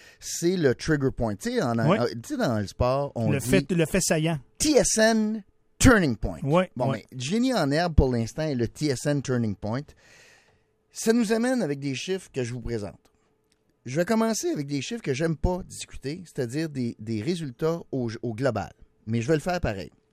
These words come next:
Speaker 1: Je vous expliquerai après pourquoi j'aime pas ça. Les libéraux, de façon générale, au Québec, après répartition des indécis, sont à trente-sept.
Speaker 2: Mhm.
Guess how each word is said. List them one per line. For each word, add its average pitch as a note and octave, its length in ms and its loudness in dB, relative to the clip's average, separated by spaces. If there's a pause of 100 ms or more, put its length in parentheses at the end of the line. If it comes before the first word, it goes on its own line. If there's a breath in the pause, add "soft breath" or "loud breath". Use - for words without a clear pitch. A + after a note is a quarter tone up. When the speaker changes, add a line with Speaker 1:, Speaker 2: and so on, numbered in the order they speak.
(800)
Speaker 1:
Je F#2+ 60 -10
vous G2+ 40 -4
expliquerai A2 380 -2
après A#2+ 200 0
pourquoi B2 240 -2
j'aime G#2 160 -4
pas F2 120 -6
ça. - 100 -14 (760 loud breath)
Les D#3+ 100 6
libéraux, A#3 640 4 (160)
de - 40 -20
façon D#3 440 0 (160)
générale, C3+ 600 2 (200)
au E3 100 8
Québec, D#3+ 460 0
après F3+ 320 2
répartition D#3+ 540 -4
des C3+ 160 -4
indécis, B2+ 500 -4
sont B2+ 180 -6
à A2+ 80 -2
trente-sept. C3 480 -4 (100)
Speaker 2:
Mhm. C3 300 2